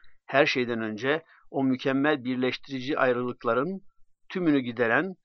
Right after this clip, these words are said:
ve onlara itibar etmemesiyle onları yok eden tartışılmaz önderdir. Para ve hırs uğruna ondan birçok kez yararlanan diğer zamanlarda ona meydan okuyan rakipleri her zaman ondan korkarlar.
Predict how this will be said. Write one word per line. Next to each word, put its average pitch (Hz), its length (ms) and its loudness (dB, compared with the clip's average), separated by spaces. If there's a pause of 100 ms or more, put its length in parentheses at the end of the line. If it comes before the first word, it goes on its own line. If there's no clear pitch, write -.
(180)
ve 135 80 2
onlara 135 360 2
itibar 131 460 2
etmemesiyle 120 640 -4
onları 123 300 0
yok 143 240 -2
eden 123 280 -2
tartışılmaz 135 680 0
önderdir. 113 640 -6 (1120)
Para 156 260 2
ve 156 80 2
hırs 160 300 -4
uğruna 127 420 -2 (420)
ondan 160 520 2 (280)
birçok 151 460 -4
kez 131 220 -2
yararlanan 127 580 2
diğer 151 240 4
zamanlarda 120 760 2
ona 139 180 0
meydan 127 360 0
okuyan 123 340 -2
rakipleri 113 640 -4 (340)
her 160 220 4
zaman 139 260 6
ondan 131 340 2
korkarlar. 104 680 -6